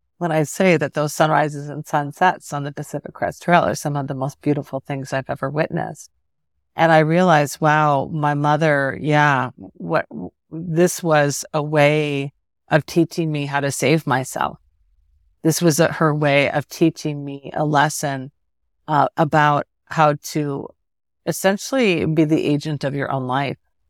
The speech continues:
and to find what you need, find, um, that sunset or that sunrise, if it's gonna lift your spirit, find that,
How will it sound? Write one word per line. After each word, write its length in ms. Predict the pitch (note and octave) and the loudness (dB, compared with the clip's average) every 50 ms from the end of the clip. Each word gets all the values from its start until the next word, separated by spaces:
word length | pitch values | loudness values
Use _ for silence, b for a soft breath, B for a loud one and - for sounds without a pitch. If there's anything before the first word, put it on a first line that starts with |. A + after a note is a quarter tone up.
| _ _ _ _ _ _ _ _ - | _ _ _ _ _ _ _ _ -2
and 280 | C#3 C#3+ D3 C#3 - - | 0 0 0 0 -2 -4
to 400 | - - D3+ D3 C#3 C#3 - - - _ | -2 0 2 2 2 0 -4 -8 -14 _
find 840 | - - - E3+ D3 D#3+ F3+ G3 G3+ F3+ D#3 C3 C3 C3+ B2 - - _ _ _ _ _ _ | -20 -4 -2 0 2 2 2 2 2 2 0 -2 -6 -10 -12 -14 -16 _ _ _ _ _ _
what 200 | - D3+ C#3+ - | -2 -2 -2 -2
you 160 | B2 C3+ C3 | -2 -4 -4
need, 360 | B2 A#2+ A2 - - - D3 | -6 -8 -10 -12 -14 -16 -16
find, 760 | - - - F#3 E3 F3 F#3 F#3+ F#3 E3 D3+ C3+ B2 C3 B2+ - _ _ _ _ _ _ _ _ _ _ _ _ | -18 -2 0 2 4 4 4 4 4 2 0 -4 -6 -8 -10 -14 _ _ _ _ _ _ _ _ _ _ _ _
um, 440 | D3+ D3 C#3+ C#3 C3+ C3 C3+ C3+ - _ | -2 -2 0 -2 -2 -4 -6 -10 -12 _
that 320 | - D#3+ D#3+ D3 B2+ - - | -4 0 2 2 2 0 -2
sunset 520 | - - D#3+ D3+ D3 - - D#3+ C#3+ C#3 | 0 0 2 2 0 0 2 2 2 2
or 80 | C#3+ C#3+ | 2 0
that 220 | C3 A#2+ - - | -2 -4 -4 -4
sunrise, 500 | - - D3+ D3 C#3+ C3+ C3+ C3+ C3+ C#3 | -4 -4 -4 -4 -4 -6 -6 -6 -6 -8
if 100 | C3+ - | -8 -10
it's 140 | C3+ B2+ - | -10 -10 -8
gonna 200 | - D3+ C#3 C#3 | -8 -6 -4 -4
lift 240 | C3+ C3+ - - - | -4 -6 -6 -8 -10
your 80 | C#3+ | -12
spirit, 380 | C3 - - C#3 B2+ - - - | -12 -10 -10 -8 -8 -8 -8 -12
find 440 | _ - F3+ E3+ F3+ F#3 F#3 F3 D#3 - | _ 0 2 4 4 4 4 0 0 0
that, 240 | - C3+ G#2 - | 2 2 2 0